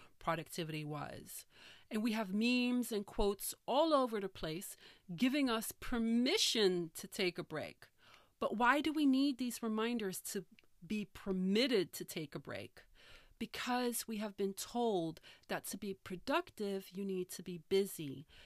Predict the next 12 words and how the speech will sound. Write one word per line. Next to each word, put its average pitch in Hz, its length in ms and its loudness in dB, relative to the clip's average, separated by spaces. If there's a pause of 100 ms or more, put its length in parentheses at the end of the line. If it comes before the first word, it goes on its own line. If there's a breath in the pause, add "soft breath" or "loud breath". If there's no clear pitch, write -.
(140 loud breath)
You 196 80 -6
can't - 360 -2
s-, - 160 -10
be 185 200 -6
seen 180 420 -2
resting. 165 720 -2 (100)
You 196 180 0
need 214 260 0
to - 140 -6 (200)
earn 214 420 4
the 185 140 -2
rest. - 640 -6